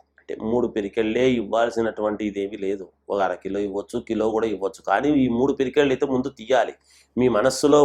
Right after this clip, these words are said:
ఉండేటువంటి దృఢమైనటువంటి కోరికను కోరుకొని మూడు పిరికెళ్ళు అక్కడ వేస్తే ఆ మూడు మూడు వేల పిరికెళ్ళు కావచ్చు రేపు. అందుకని ఎప్పుడూ కూడా ధాన్యం అనేటువంటిది చాలా గొప్పది. అలా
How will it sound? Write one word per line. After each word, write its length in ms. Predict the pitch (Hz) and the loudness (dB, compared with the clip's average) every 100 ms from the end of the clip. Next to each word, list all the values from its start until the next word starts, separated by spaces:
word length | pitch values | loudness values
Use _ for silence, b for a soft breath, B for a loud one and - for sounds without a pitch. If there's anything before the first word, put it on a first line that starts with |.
| 127 | 6
ఉండేటువంటి 580 | 127 131 127 123 120 117 | 4 2 2 -4 -4 -4
దృఢమైనటువంటి 840 | 110 113 123 127 120 117 113 113 104 | -2 0 0 0 -2 -2 -2 -4 -8
కోరికను 420 | 110 110 107 110 107 - | -4 -2 -2 -4 -2 0
కోరుకొని 440 | 104 104 107 95 - _ _ _ _ - | 0 0 -4 -6 -8 _ _ _ _ -2
మూడు 220 | 127 127 - | 2 2 0
పిరికెళ్ళు 360 | 107 123 139 123 | -2 2 2 2
అక్కడ 140 | 104 92 | 0 -4
వేస్తే 340 | 95 - 104 87 - _ _ _ _ _ - | -10 -6 -6 -6 -10 _ _ _ _ _ -2
ఆ 120 | 90 92 95 | 0 0 0
మూడు 240 | 127 147 120 110 - _ _ _ _ _ _ _ _ _ _ | 2 4 2 -2 -10 _ _ _ _ _ _ _ _ _ _
మూడు 260 | 101 117 107 98 | -2 0 0 2
వేల 200 | 110 143 127 | 4 4 4
పిరికెళ్ళు 400 | 107 120 117 113 | 0 -2 -2 -2
కావచ్చు 380 | 90 98 107 - 76 | -2 -2 -4 -8 -12
రేపు. 220 | 71 - _ _ _ | -12 -16 _ _ _
అందుకని 440 | 80 113 123 131 120 - - _ _ _ _ _ _ - - 95 92 | -8 -6 -2 -2 -2 -8 -14 _ _ _ _ _ _ -16 -10 -8 -8
ఎప్పుడూ 300 | - - 143 131 | -6 2 4 4
కూడా 160 | 120 107 104 - | 2 0 -2 2
ధాన్యం 440 | 101 127 151 147 127 | 4 6 4 4 0
అనేటువంటిది 640 | 117 117 107 107 95 123 135 | -2 -4 -6 -8 -8 -12 -8
చాలా 180 | 98 92 - | -6 -6 -8
గొప్పది. 360 | 90 - 104 - _ _ _ _ _ b b _ | -10 -4 -6 -6 _ _ _ _ _ b b _
అలా 200 | - 117 | 0 6